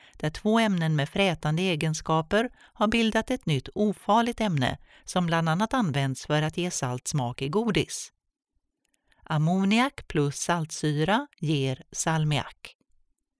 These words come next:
Övre bildtext i två delar. Ammoniak, vit rök av salmiak, saltsyra. Ammoniakmolekyler,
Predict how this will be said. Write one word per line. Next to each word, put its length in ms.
Övre 460
bildtext 920
i 220
två 360
delar. 500
Ammoniak, 960
vit 440
rök 380
av 120
salmiak, 920
saltsyra. 920
Ammoniakmolekyler, 1700